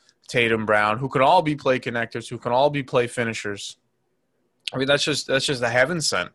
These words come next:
I mean, it's just, you saw it last night for that stretch where the offense, I mean, we were down big and then we went on, like, a twenty-one to eight run.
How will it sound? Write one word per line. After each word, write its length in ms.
I 100
mean, 260
it's 140
just, 540
you 220
saw 300
it 60
last 240
night 160
for 120
that 140
stretch 520
where 260
the 240
offense, 460
I 80
mean, 160
we 160
were 200
down 380
big 260
and 80
then 80
we 120
went 160
on, 120
like, 140
a 40
twenty-one 1000
to 180
eight 160
run. 440